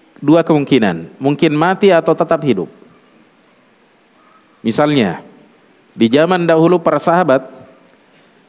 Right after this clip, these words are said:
ada yang dibuang ke tengah musuh, lengkap dengan pedangnya, dengan panahnya, pokoknya semuanya lengkap.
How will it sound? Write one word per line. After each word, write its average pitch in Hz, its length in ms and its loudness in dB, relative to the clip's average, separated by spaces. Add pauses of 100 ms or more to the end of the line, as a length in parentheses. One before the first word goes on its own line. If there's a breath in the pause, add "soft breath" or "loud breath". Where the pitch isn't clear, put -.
ada 156 320 0
yang 180 560 0 (800)
dibuang 147 720 2
ke 175 80 2
tengah 160 240 -2
musuh, 151 400 0 (800)
lengkap 147 480 -2
dengan 131 400 -2
pedangnya, 151 560 0
dengan 123 320 0
panahnya, 147 640 0
pokoknya 175 400 0
semuanya 180 320 0
lengkap. 143 320 -2